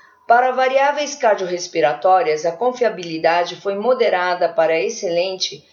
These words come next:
exceto para a saturação de oxigênio periférica.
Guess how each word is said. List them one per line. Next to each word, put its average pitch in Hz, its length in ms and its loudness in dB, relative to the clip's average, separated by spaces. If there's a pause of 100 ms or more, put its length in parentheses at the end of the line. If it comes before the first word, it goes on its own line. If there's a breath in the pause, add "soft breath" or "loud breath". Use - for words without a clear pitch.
(140)
exceto 247 580 0
para 226 260 2
a - 20 -2
saturação 220 760 -2
de 208 80 -2
oxigênio 190 720 -4
periférica. 165 880 -2